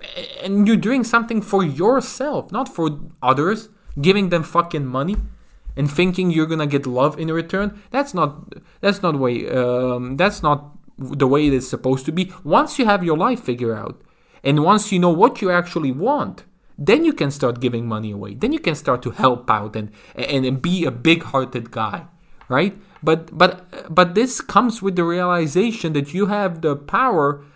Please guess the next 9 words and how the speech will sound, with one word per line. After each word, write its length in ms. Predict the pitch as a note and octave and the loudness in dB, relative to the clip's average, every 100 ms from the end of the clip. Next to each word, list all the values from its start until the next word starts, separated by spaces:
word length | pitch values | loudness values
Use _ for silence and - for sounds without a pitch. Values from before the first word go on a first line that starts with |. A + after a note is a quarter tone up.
| _ - | _ -10
to 100 | - | -2
understand 640 | E3 E3+ E3+ - C#4 C#4 D#3 | 0 0 -4 -4 -2 0 -2
yourself 440 | A#2+ - - - _ _ C3 | -4 -6 -10 -10 _ _ -4
and 120 | C3+ | -2
that 200 | C#3+ D#3+ | -2 -2
you 60 | |
have 220 | G3 G3 C3 | 0 0 -2
the 60 | |
power 580 | - A3+ C4+ F3+ B2 B2 | -4 -2 2 2 2 -2